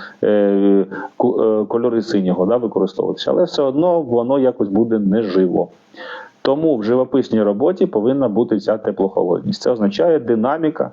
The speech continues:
рух цих, е, кольорів, їх взаємо-, їх взаємодія, їх конкуренція. О, оце слово, мабуть, найкраще тут підходить, їх конкуренція.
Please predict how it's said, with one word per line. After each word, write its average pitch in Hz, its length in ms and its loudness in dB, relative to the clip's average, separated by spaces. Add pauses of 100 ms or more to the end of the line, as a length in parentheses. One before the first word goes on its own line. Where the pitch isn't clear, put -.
(100)
рух 127 420 0 (140)
цих, - 360 -2 (160)
е, 101 340 2
кольорів, 120 480 0
їх - 140 4
взаємо-, 104 520 2
їх 123 260 2
взаємодія, 110 680 2 (360)
їх 123 180 2
конкуренція. 127 720 0
О, 110 180 0 (200)
оце 107 220 -2
слово, 113 320 0 (580)
мабуть, 101 320 0
найкраще 101 480 -2
тут - 340 -4
підходить, - 520 -2
їх 127 120 0
конкуренція. 107 760 -2